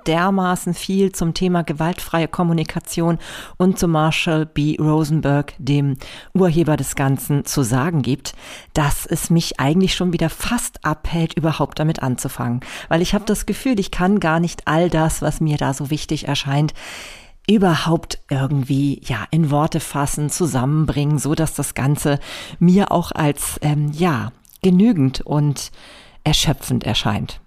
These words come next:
Erschöpfend, ausschöpfend? Naja, also erschöpfend soll's ja nicht sein. <laughs> Ich glaub, du weißt, was ich meine. Also ich will es halt komplett ausschöpfen, das Thema. Ja, und da habe ich dann gemerkt, oh Mann, mir gefällt da so viel und da ist so viel drin in diesem Thema,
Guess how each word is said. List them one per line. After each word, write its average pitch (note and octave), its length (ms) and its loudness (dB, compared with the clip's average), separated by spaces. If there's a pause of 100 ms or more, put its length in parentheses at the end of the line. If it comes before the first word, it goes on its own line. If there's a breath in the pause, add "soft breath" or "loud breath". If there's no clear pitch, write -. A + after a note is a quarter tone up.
Erschöpfend, - 640 -6
ausschöpfend? - 680 -4
Naja, C3 300 2
also B2+ 180 2
erschöpfend - 520 0
soll's D#3+ 260 0
ja D#3+ 100 0
nicht E3 260 -2
sein. D#3 260 4
<laughs> - 60 -6
Ich - 220 4
glaub, - 320 0
du D3+ 100 0
weißt, C#3+ 240 2
was C3+ 120 -2
ich C3+ 120 -6
meine. B2 220 0 (260 loud breath)
Also B2 160 2
ich B2+ 120 2
will D3 100 4
es D#3 140 2
halt - 180 -2
komplett - 400 -2
ausschöpfen, - 580 -2
das A#2 160 -2
Thema. A#2 360 -2 (440 loud breath)
Ja, C3+ 220 0 (240)
und C3+ 160 0
da C3+ 180 0
habe F#3+ 140 0
ich - 80 -2
dann E3 160 0
gemerkt, D#3 380 0
oh D3 180 2
Mann, C3+ 580 2 (340 loud breath)
mir D#3+ 180 2
gefällt F3 360 0
da E3+ 140 2
so F#3+ 160 -2
viel F#3+ 360 0
und C#3+ 140 0
da D3+ 60 0
ist - 180 -2
so F3+ 180 2
viel G3 340 0
drin F3 260 2
in D#3+ 120 4
diesem C3+ 260 -2
Thema, C#3 380 -2